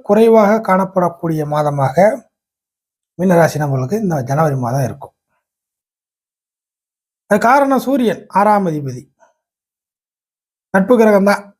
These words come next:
இருந்தாலும் கூடவே இருந்து பிரச்சனையை பண்ணக்கூடிய கிரகமா இருக்கும்.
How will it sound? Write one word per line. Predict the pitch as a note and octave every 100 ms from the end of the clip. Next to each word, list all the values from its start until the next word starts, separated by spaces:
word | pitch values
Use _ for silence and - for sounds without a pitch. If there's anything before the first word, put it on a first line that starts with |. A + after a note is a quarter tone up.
| _ _ _ -
இருந்தாலும் | F#3 G#3+ G3+ G#3 C4+
கூடவே | B3 C#4+ C4+ C#4
இருந்து | C4+ A#3+ A#3
பிரச்சனையை | A3 G#3+ G#3
பண்ணக்கூடிய | F#3 F#3 F3 E3+
கிரகமா | D#3+ D#3+ D#3 D#3
இருக்கும். | C3 B2+